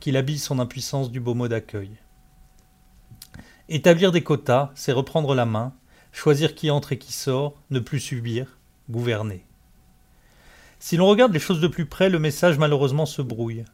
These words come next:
Il s'agit ici d'immigration économique, c'est-à-dire entre dix et quinze pour cent de l'immigration totale. Cette décision a pour objet de faciliter l'obtention de visa plutôt que de la réduire. Elle fut prise par Nicolas Sarkozy en deux mille six, puis abandonnée du fait de son efficacité quelques années plus tard.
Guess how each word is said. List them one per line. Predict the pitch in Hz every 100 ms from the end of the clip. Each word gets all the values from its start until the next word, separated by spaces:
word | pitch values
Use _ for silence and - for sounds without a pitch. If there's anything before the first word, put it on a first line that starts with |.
| _
Il | 139 123
s'agit | 156 143 170
ici | 147 175
d'immigration | 165 156 143 135 160
économique, | 139 131 127 127 156
c'est-à-dire | - 139 127 127
entre | 127 -
dix | 123 147 -
et | 143
quinze | 135
pour | - 135
cent | - 143
de |
l'immigration | 139 135 120 123 -
totale. | 123 123 - 104 110 - _ _ _ _ _ - - -
Cette | - 135
décision | 160 - 160 190
a |
pour | 165 156
objet | 151 151
de | 147
faciliter | - 151 - 160 147 156
l'obtention | 147 - 147 - 151
de | 135
visa | 135 131 147
plutôt | 160 147 147
que | 143
de | 127
la | 123
réduire. | 120 107 107 104 - - - _ _ _ _ _ _
Elle | 135
fut | - 143
prise | - 175
par | 165
Nicolas | 147 143 139
Sarkozy | 123 143 - 135 147
en | 147
deux | 135
mille | 135
six, | 117 - 156
puis | - 147
abandonnée | 127 135 123 120 135
du | 135
fait | -
de | 131
son | 135
efficacité | 131 - 131 127 135 123
quelques | 131 120 127 120
années | 120
plus | 120 113
tard. | - 95 -